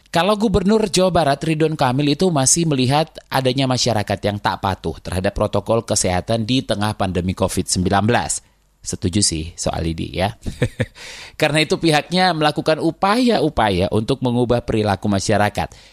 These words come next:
Seperti apa? Kita simak penjelasan Gubernur Jawa Barat Ridwan Kamil kepada K B R berikut ini.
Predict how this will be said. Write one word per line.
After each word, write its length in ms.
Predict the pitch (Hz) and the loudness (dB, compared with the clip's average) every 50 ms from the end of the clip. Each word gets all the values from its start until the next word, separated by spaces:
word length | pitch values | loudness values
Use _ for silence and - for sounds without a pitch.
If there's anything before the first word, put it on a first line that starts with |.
| - - _ | -20 -20 _
Seperti 400 | - - 185 233 233 208 202 165 | -4 0 0 0 2 2 2 2
apa? 240 | - - 147 180 - | 2 2 0 0 0
Kita 160 | 202 - 180 | 0 0 0
simak 320 | 160 180 165 156 143 - | 0 2 0 0 0 0
penjelasan 640 | 151 143 131 120 120 120 - 135 127 123 123 127 120 107 95 | 0 0 2 2 2 2 2 2 2 2 0 -2 -4 -4 -2
Gubernur 480 | 117 120 113 120 104 113 117 113 107 | -2 0 0 0 0 2 0 0 0
Jawa 240 | 98 107 104 98 92 | 0 0 2 2 2
Barat 320 | 82 95 87 - - - _ - | 0 0 -2 -2 -4 -6 _ -6
Ridwan 400 | - 123 127 120 135 135 139 139 | -2 -2 0 2 2 0 0 0
Kamil 480 | 139 147 170 175 190 175 165 160 160 - | 0 -2 0 0 2 2 2 0 0 -2
kepada 320 | - - 107 104 101 - | -2 -2 -2 -2 -2 0
K 80 | - 101 | 0 0
B 160 | 87 98 - | 0 0 0
R 160 | - 104 104 | 2 0 0
berikut 400 | 90 87 104 92 90 - - - | 0 -2 -2 0 0 0 -2 0
ini. 320 | 80 76 - 50 - - | -2 -4 -4 -8 -16 -20